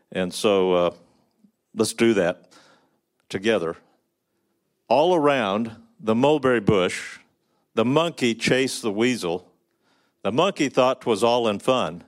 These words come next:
Pop goes the weasel. Thank you. I appreciate that. So, you know, Randy, I love you, brother,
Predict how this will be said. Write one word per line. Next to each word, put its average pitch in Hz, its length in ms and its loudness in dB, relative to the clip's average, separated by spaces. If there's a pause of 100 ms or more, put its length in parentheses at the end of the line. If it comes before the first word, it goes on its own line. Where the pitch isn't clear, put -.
(1120)
Pop - 420 -2 (680)
goes 104 320 -2
the 92 80 -8
weasel. 101 440 -6 (1000)
Thank 95 260 -10
you. 71 100 -16 (600)
I - 40 -20
appreciate 90 500 -10
that. - 260 -12 (1000)
So, 104 500 0
you 101 80 -14
know, 90 60 -8
Randy, 131 380 0
I 104 40 2
love 120 220 2
you, 123 80 -2
brother, 120 420 0